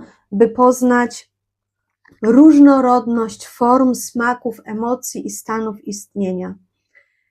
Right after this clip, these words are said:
Zanim pojawi się na ziemi, dusza przebywa w przestrzeni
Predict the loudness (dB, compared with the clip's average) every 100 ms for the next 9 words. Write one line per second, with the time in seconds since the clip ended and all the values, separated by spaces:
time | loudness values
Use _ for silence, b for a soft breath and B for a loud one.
0 | -12 -2 2 4 2 0 -2 -6 _ _
1 | -2 2 4 4 2 2 -4 -8 -6 -6
2 | 0 2 2 2 -6 -6 -8 -8 -12 -8
3 | -6 -6 -6 -4 -6 -8 _ -14 -12 -12
4 | -18 -16 -10 -8 -8 -10 -12